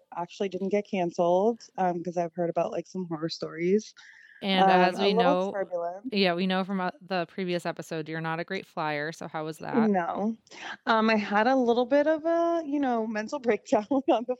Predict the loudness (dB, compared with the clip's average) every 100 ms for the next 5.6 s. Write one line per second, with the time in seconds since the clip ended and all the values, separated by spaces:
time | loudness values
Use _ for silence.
0 | -12 -12 -10 -10 -6 -2 0 0 0 -2
1 | -6 -14 _ _ _ _ _ -6 0 2
2 | 4 2 -2 0 2 4 2 0 0 -2
3 | -6 -8 -8 -6 -6 -6 -8 -6 -6 -6
4 | -6 -6 -4 -4 -4 -6 0 2 2 2
5 | 2 0 -2 -6 -8